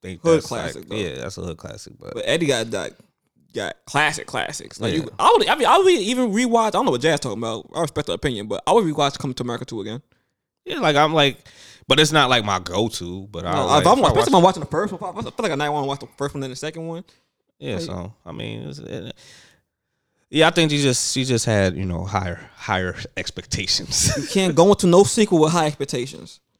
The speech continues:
Speaker 1: Yeah,
Speaker 2: They even
Speaker 1: man.
Speaker 2: talked about it in the movie a little bit, like, when it comes to sequels, like, how black people don't really got that many sequels like that when it comes to our,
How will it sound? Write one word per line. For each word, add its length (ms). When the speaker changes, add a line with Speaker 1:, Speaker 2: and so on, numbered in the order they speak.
Speaker 1:
Yeah, 240
Speaker 2:
They 80
even 80
Speaker 1:
man. 80
Speaker 2:
talked 220
about 280
it 80
in 80
the 60
movie 300
a 40
little 180
bit, 100
like, 200
when 120
it 40
comes 160
to 60
sequels, 360
like, 120
how 140
black 220
people 80
don't 100
really 140
got 140
that 100
many 120
sequels 340
like 160
that 220
when 160
it 60
comes 180
to 80
our, 260